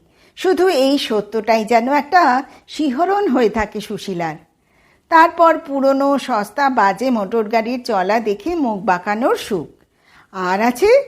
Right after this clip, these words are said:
বোঝাই ট্রাম বাসের দিকে তাকিয়ে তিন বছর আগেকার কল্পনাতীত স্বপ্ন জগতে বাস্তব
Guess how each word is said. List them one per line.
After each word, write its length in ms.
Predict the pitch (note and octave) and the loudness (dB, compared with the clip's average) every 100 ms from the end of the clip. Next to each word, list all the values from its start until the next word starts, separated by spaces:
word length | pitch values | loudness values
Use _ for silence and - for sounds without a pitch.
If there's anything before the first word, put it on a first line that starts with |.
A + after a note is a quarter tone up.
| - - | -8 -10
বোঝাই 520 | A3 B3 A#3+ C4+ C#4 | 0 0 2 0 0
ট্রাম 340 | C4 A#3+ G#3+ A#3+ | 0 -2 -2 2
বাসের 360 | A#3 G#3+ B3 | 0 0 -8
দিকে 320 | G#3 G#3+ A3 B3+ | -8 -12 -10 -6
তাকিয়ে 720 | G3+ F3 - C4 C4 F3+ - _ - | -6 -6 -8 -4 -4 -4 -8 _ -6
তিন 260 | D4 D4+ C#4+ | 2 2 4
বছর 320 | C#4+ D4 D4 | 2 0 0
আগেকার 520 | A3 G#3+ B3 C4+ C4+ | 2 0 -2 0 -2
কল্পনাতীত 880 | C4+ A3+ G3+ A3 A#3 A#3+ A#3+ C#4+ C#4+ | 0 -2 -2 -4 -4 -4 -2 -6 -6
স্বপ্ন 540 | - - G3 - G#3+ | -12 -6 -6 -6 -10
জগতে 600 | A3 A#3 A#3 B3 C#4+ G#3+ - - _ A3 | -4 -2 -2 -4 -2 -2 -4 -16 _ -2
বাস্তব 640 | F#3+ E3+ - B3 D#4 | -2 -2 -6 -2 -2